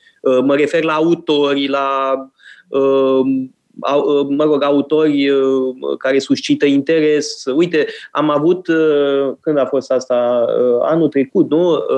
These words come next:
Răzvan? Uh, cursurile Marilenei Vlad,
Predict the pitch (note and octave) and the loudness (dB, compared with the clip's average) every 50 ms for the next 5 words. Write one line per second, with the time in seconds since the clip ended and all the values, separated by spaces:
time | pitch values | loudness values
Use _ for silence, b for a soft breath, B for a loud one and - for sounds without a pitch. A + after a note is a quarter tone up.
0 | C3 C3 B2+ B2+ B2+ B2+ B2+ B2+ B2 A#2+ - C#3+ C3+ C3 B2 A#2+ A#2 A#2 A#2 A2+ | 0 0 0 0 0 2 2 0 0 0 -2 -2 -2 0 0 0 0 -2 -2 -4
1 | _ - B2+ B2 B2 B2 A#2+ A#2+ - _ D3 D3+ D3 - - C#3 C3+ C3+ C3+ C3+ | _ -4 -2 0 0 0 0 -2 -2 _ -2 -2 0 0 -2 0 0 2 2 2
2 | C3+ C3+ C3+ C3+ C3 C3 C3+ C3+ C3+ C3 C3+ C3+ C3+ C#3+ D3 D3+ D3+ D3+ C#3+ E3 | 2 2 0 0 -2 -2 -2 -2 0 0 0 2 2 2 2 2 0 2 2 0
3 | E3+ D#3+ C3+ A#2 - | 0 0 -2 -4 -6